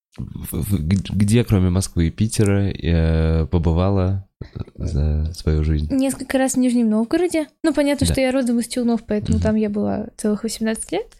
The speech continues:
Speaker 2: В Казани была. А, естественно, потому что в Казани постоянно были какие-то мероприятия. А, в Великом Новгороде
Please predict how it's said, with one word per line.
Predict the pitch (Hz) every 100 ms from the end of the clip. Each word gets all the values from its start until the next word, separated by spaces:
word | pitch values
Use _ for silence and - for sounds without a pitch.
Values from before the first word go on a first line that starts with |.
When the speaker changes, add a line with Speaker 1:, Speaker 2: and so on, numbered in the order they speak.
| - - _ _
Speaker 2:
В |
Казани | - 262 214 233 247
была. | 233 233 226 226 226 _ _ _
А, | - 226 226 220 233
естественно, | 226 233 220 - 214
потому | 220
что | -
в |
Казани | - 220 214 208
постоянно | - 220 214
были | 214 208
какие-то | - - 214
мероприятия. | 214 214 214 202 202 214 208 _ _ _ _ -
А, | 214 208 208 208 202
в | 202 214 202 - -
Великом | 220 214 220 247 254
Новгороде | 254 233 233 226 233 226